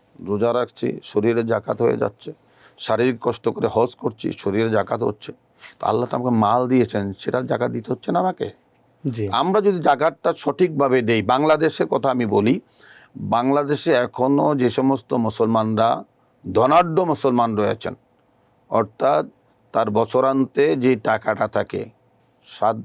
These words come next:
Speaker 1: সাড়ে সাত ভরি স্বর্ণ অথবা বাউন্ন তোলা রৌপ্য। আমি হিসাব করে দেখলাম বাউন্ন তোলা রৌপ্যের বর্তমান মার্কেট দাম,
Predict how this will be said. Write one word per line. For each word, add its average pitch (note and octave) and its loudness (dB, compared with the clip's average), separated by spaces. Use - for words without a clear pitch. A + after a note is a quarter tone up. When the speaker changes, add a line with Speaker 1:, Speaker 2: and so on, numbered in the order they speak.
Speaker 1:
সাড়ে G#2+ 0
সাত A2+ -2
ভরি A#2+ 0
স্বর্ণ A2 0
অথবা C3+ 0
বাউন্ন A#2 0
তোলা C3+ 2
রৌপ্য। A#2+ -2
আমি G#2+ -2
হিসাব B2 0
করে C#3 2
দেখলাম B2 0
বাউন্ন B2 2
তোলা B2 0
রৌপ্যের A#2 -2
বর্তমান A2+ 0
মার্কেট A2+ 0
দাম, G#2+ -2